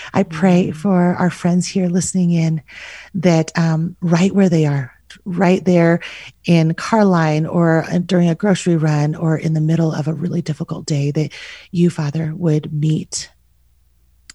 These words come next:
Speaker 1: their need and comfort their hearts and walk with them through the
Speaker 2: Mm.
Speaker 1: valley, through the pain, through the,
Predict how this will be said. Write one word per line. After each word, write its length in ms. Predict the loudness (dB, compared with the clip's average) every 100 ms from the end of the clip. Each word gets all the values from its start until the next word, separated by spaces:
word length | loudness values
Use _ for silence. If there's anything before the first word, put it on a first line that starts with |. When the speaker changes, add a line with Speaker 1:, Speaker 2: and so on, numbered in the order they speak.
| _
Speaker 1:
their 140 | -2 0
need 420 | 2 0 -2 -6 _ _ _ _ _ _ _
and 160 | -2 -2
comfort 400 | -4 -6 -6 -6
their 100 | -6
hearts 560 | -4 -6 -6 -10 -18 -8
and 220 | 0 0 0
walk 300 | -2 -2 -4
with 120 | -2
them 340 | -2 -2 -4 -10 -12 -8 -2
through 140 | 2
the 100 | 2
Speaker 2:
Mm. 20 |
Speaker 1:
valley, 540 | 0 -2 -2 -6 -6 _ -4
through 140 | -2
the 100 | -2
pain, 500 | -4 -2 0 0 0 -6 -16 -8 2
through 120 | 2
the, 260 | 4 0